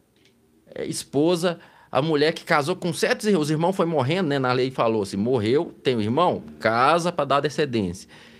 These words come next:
E aí a mulher te-, ficou, fi-, eh, acabou casando com sete irmãos.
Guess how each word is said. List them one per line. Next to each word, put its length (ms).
E 60
aí 120
a 80
mulher 260
te-, 200
ficou, 360
fi-, 200
eh, 140
acabou 340
casando 380
com 140
sete 420
irmãos. 580